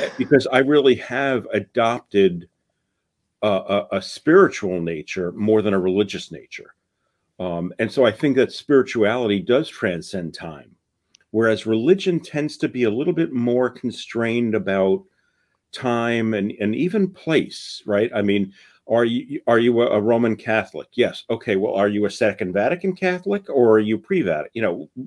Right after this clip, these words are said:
there, there, there are very sort of pigeonholed ways that religion will, will try to narrow us into a little bit of a, of a tight spot.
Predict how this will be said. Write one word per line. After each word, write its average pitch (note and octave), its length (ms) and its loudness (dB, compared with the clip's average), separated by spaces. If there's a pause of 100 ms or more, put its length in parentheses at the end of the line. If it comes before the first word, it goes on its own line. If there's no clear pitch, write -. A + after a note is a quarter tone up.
(540)
there, D3 200 4
there, C#3 240 4
there B2+ 180 4
are B2 80 4
very D#3 680 0 (520)
sort C3 320 2
of - 180 -4
pigeonholed A#2+ 800 2
ways F#2 560 2
that G#2 160 -4
religion G2 720 -2 (480)
will, G2+ 460 2
will G2 280 -2 (140)
try B2 240 -2
to A2 80 0
narrow G#2+ 560 2
us F#2 180 -4
into G2 340 -4
a F#2 60 0
little G2+ 200 0
bit G2 200 -4
of F#2+ 140 -4
a, E2+ 180 -2 (680)
of G2 140 -4
a F#2 80 -2
tight A#2+ 400 -4
spot. - 520 -6